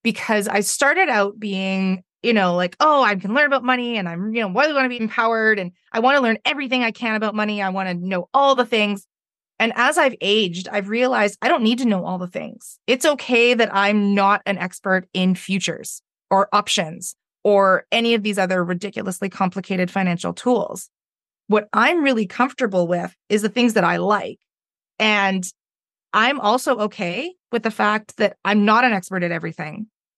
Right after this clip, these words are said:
And I'm really okay with the fact that I wanna make a lot of money and I wanna have a lot of money. And that doesn't make me a bad person. That doesn't make me, that doesn't make me evil or guilt or greedy or anything like that. It is just a tool. And that has been the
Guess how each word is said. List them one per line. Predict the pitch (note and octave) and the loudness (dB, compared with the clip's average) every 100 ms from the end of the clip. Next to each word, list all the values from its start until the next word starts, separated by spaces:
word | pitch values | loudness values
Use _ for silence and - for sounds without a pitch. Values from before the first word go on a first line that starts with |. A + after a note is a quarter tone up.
| _ _ _ | _ _ _
And | A3+ | 0
I'm | C4+ C#4+ | 2 4
really | F#4 F#4 | 4 4
okay | E4 D#4 | 2 -4
with | |
the | C#4+ | -4
fact | B3+ B3 | -2 0
that | A3 | 2
I | A3+ | 2
wanna | D#4 D4 | 2 2
make | A#3 A3 | 0 0
a | |
lot | G#3 G3 | 0 2
of | |
money | F#3 G3 - - | 2 0 -6 -4
and | A#3+ | 0
I | |
wanna | G4 D4 - | 2 0 0
have | B3 | 0
a | A3 | 0
lot | E3+ E3 | -4 -10
of | D#3+ | -12
money. | - - - _ _ _ _ | -18 -20 -20 _ _ _ _
And | G#3 G3 | 2 4
that | A3 B3+ - | 4 0 0
doesn't | A#3+ B3 | 2 4
make | G#3 G3+ | 2 0
me | G3+ F#3+ | 0 -2
a | |
bad | F#3 F3+ F3+ | 0 0 0
person. | F3+ E3+ F#3 F3 | -2 -2 -2 -6
That | E3+ | -4
doesn't | F3 G3+ | -4 -2
make | F#3+ F#3 | -2 -2
me, | G3+ G3 F#3+ - _ _ _ _ _ - | 0 2 0 -4 _ _ _ _ _ -6
that | F#3 | -2
doesn't | G3 F#3 | 0 2
make | G#3 G3+ | 2 2
me | G#3+ | 0
evil | G3+ G#3+ G3 G3 | 2 2 4 4
or | F3 | 2
guilt | E3+ G#3 G#3 G#3 | 0 0 0 0
or | G#3 F#3 | 0 2
greedy | E3 A3+ A#3+ G#3+ G#3 | 2 0 2 2 2
or | F#3 D#3+ | 0 0
anything | G3+ A3 A3 | -2 0 0
like | A3 | 0
that. | G#3 F#3 F#3 _ _ _ _ - | 0 -2 -2 _ _ _ _ -4
It | G3+ - | -2 2
is | G#3 F3+ | 2 2
just | B3+ - | 0 -2
a | A3 | -6
tool. | - F#3 E3+ - - _ _ _ | -4 -2 -2 -4 -12 _ _ _
And | G#3 G3+ F3+ | 0 2 2
that | G#3+ A3 | 2 2
has | A3+ A3 | 0 2
been | G#3 | 2
the | F#3 | 2